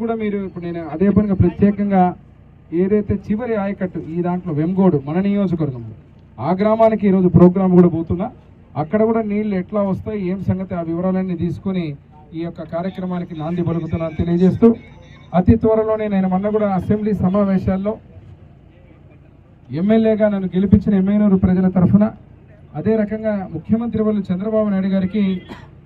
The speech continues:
నిమ్మల రామానాయుడు గారికి, జలవనరుల శాఖ మంత్రులకు, వారికి ప్రత్యేకంగా చెప్పడం జరిగింది. ఈ పశ్చిమ ప్రాంతంలో మాకు వలసలు ఎక్కువ ఉండేటువంటి ప్రాంతం, ఈరోజు ఉన్నటువంటి ఏకైక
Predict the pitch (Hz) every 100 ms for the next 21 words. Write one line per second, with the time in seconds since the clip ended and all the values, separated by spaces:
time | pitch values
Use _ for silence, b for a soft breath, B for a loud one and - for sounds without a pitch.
0 | - - - - - - - - - -
1 | - 143 175 208 220 190 180 214 214 202
2 | 190 190 185 170 180 202 202 185 180 180
3 | 180 180 180 180 170 170 170 160 160 170
4 | 165 208 208 208 190 180 175 170 160 160
5 | 170 208 - - - - 185 208 190 180
6 | - 240 240 220 196 196 196 196 208 185
7 | 202 - - - - - 175 190 175 139
8 | 185 214 240 208 - 190 180 175 165 151
9 | - 151 - - - - - - - -
10 | - - - 165 185 226 233 220 208 196
11 | - - - 160 233 254 240 233 226 185
12 | 156 214 247 247